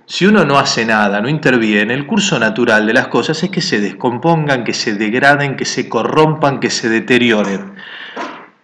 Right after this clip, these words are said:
Una relación de pareja, si uno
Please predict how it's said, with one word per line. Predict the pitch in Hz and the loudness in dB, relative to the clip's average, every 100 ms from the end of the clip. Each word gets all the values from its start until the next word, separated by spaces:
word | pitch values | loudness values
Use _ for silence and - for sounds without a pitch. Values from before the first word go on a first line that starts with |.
| - | -2
Una | 311 233 | 4 6
relación | 151 131 - 147 131 | 6 6 4 2 2
de | 107 | 2
pareja, | 101 95 87 - 95 95 - _ _ _ - | 2 0 -2 -6 -10 -12 -20 _ _ _ -8
si | - 254 | -2 2
uno | 269 202 156 143 - - | 4 6 4 2 -8 -20